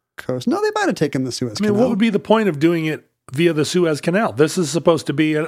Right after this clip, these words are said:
Speaker 2: eight-month race around the world. Of course you go around Africa, right?
Speaker 1: Yes. What's the fun of it if you're not? Uh, in twenty eighteen, seven different yachts, uh,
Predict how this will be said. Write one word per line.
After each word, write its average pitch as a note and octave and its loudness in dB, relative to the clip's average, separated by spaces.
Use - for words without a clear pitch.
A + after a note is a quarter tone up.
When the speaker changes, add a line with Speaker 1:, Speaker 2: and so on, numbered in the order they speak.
Speaker 2:
eight-month E3 -4
race D#3+ -2
around F3+ 2
the F#3+ 2
world. A3+ 0
Of G#2+ -8
course - -2
you C#3 -4
go B2 2
around F#2 -6
Africa, - -12
right? E3 -8
Speaker 1:
Yes. D#3+ 2
What's F3 0
the F#3 2
fun E3 2
of D#3 0
it D3 0
if C3 -4
you're C3+ 0
not? G#2+ -8
Uh, C#3+ 2
in D#3 0
twenty G#3 2
eighteen, D#3+ 2
seven F3 2
different E3+ 2
yachts, C3+ 0
uh, B2+ 0